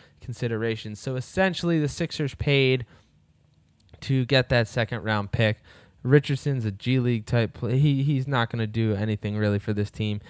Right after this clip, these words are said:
And then the foreign player is not even expected to ever touch the N B A. So it's all stuff that the front office understands what they're doing, and they're moving chess pieces, and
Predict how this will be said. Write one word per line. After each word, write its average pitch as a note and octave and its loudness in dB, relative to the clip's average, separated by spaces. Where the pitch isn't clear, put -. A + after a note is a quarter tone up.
And A#2 -6
then A#2+ -2
the A#2 0
foreign B2+ 0
player A2+ 0
is G#2+ -2
not A2+ 0
even A2 -2
expected G2+ -4
to - -8
ever A2+ -2
touch - 0
the G2+ -2
N G2+ -2
B G2 0
A. F#2+ -2
So G2 -6
it's - -4
all G#3+ 6
stuff D3 2
that C#3 2
the A#2+ -2
front C3+ 4
office B2+ 4
understands B2+ 0
what A#2 -2
they're A2 0
doing, B2 0
and G#2+ -2
they're G2+ -2
moving A#2+ -2
chess A#2 0
pieces, A2 -6
and G2+ -6